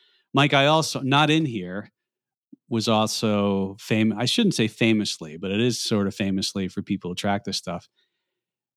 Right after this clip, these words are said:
Janet Yellen, before she was Fed chair, she was the president of the Federal Reserve Bank of Saint, uh, San Francisco, said, "There's no problem in housing." She said that in two thousand seven. Well,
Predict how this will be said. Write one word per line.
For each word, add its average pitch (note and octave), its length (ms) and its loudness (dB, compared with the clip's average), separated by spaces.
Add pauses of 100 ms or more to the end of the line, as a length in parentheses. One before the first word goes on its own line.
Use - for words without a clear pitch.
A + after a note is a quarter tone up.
(600)
Janet C#3 280 4
Yellen, C3 380 2
before B2 460 0
she D3+ 180 2
was D3 180 0
Fed D#3 220 0
chair, - 260 -10
she - 160 -6
was F#2 100 -6
the - 80 -14
president A2 540 0
of F#2+ 80 -4
the F2+ 300 -4
Federal G2 220 -2
Reserve F#2 320 -2
Bank F#2+ 220 -4
of G2 60 -10
Saint, F#2+ 320 -6 (120)
uh, F#2 120 -14
San A2+ 180 -2
Francisco, G2 560 -4 (720)
said, A2 380 -2
"There's E3+ 260 4
no G3+ 300 2
problem A3 540 2
in E3 60 4
housing." D#3+ 600 0 (120)
She - 180 -12
said - 220 -8
that A#2+ 120 -4
in B2 80 -8
two B2 160 -4
thousand B2 360 -2
seven. D3 420 -6 (920)
Well, - 380 -4